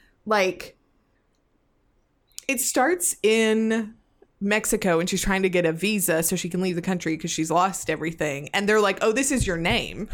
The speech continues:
<laughs> So she has to sign a fake name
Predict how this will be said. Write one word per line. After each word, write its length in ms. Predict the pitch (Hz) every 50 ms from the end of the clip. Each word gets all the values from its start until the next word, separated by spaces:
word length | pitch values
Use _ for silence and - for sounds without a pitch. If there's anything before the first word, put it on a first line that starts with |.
| - - -
<laughs> 200 | - 440 - -
So 160 | - - -
she 240 | - - - 415 330
has 160 | 254 277 - -
to 100 | 302 269
sign 680 | 269 - - - 247 220 226 233 254 285 320 339 359 370 - - - - - - - - - - - - -
a 100 | 233 269
fake 460 | 277 - - - 233 220 220 240 247 -
name 560 | 214 180 175 165 165 160 160 165 170 175 180